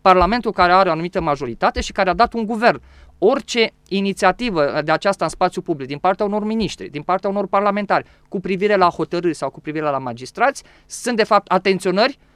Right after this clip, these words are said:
Dacă nu faceți așa cum spunem noi, vă afectăm, uh, statutul. Și iată, se va întâmpla probabil în acest an.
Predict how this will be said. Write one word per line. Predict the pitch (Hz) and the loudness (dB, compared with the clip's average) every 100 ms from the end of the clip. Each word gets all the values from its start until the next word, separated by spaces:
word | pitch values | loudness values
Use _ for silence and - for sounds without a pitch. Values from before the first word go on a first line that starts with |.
| _ - | _ -4
Dacă | 147 185 190 | 4 4 4
nu | 208 | 0
faceți | 214 202 180 156 | 4 4 4 2
așa | 156 175 | -2 0
cum | 160 156 | -2 -4
spunem | - - - | -8 -6 -4
noi, | 147 226 247 _ | -2 -4 -4 _
vă | 156 165 | -4 4
afectăm, | 220 190 170 - 190 196 - _ _ | 6 6 0 0 0 0 -6 _ _
uh, | - 175 | -4 -2
statutul. | 160 - 165 - 120 107 | 0 2 2 0 -8 -10
Și | - | -2
iată, | 220 277 202 240 | 0 0 -2 -4
se | - 214 | -4 -2
va | 180 | -2
întâmpla | 160 156 190 | -2 -2 -2
probabil | 170 165 175 170 | -2 -4 -2 -4
în | 156 | -6
acest | 147 139 | -8 -10
an. | - | -12